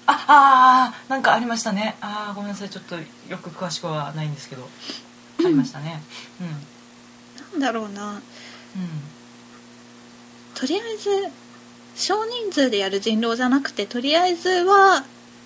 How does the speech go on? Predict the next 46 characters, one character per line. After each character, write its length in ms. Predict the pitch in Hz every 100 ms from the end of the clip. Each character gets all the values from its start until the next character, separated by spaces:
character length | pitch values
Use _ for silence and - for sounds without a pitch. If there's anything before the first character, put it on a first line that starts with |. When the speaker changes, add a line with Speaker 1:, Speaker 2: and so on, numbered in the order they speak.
| - - - -
Speaker 2:
大 200 | 302 359
人 200 | 403 311
数 200 | 277 240
で 80 |
も 100 | 226
で 140 | 208 202
き 120 | 285
る 320 | 277 220 185 - - - 214 220 202
Speaker 1:
う 40 | 170
ん。 20 |
Speaker 2:
人 220 | 233 240
狼 220 | 277 302
か 140 | 294 311
ら 100 | 311
入 280 | 294 330 311
っ 40 | - - - - - - - -
て 100 | 220
み 140 | 247
た 160 | 240 214
ら 340 | 196 - - - - - - - - -
い 60 | 208
い 120 | 208
ん 80 | 196
じ 80 | -
ゃ 60 |
な 120 | 190
い 20 | -
Speaker 1:
そ 60 |
う 20 |
だ 120 | 180 175
ね。 160 | 190
せ 160 | 202 202
っ 40 |
か 160 | - 220
く 80 | 339
だ 140 | 349
か 100 | 262
ら 120 | 202 -
ね。 80 |
Speaker 2:
か 60 | 240 254 269 277 285 294 294
な。 60 | 294 - - - - - - - - -
Speaker 1:
そ 160 | 185
の、 440 | 170 165 160 151 151 - - - - - - 120 120 120 120 120 120 120 120 - - - - - 120 - - - - - - - -
な 60 | 185
ん 80 |
だ？ 80 | 151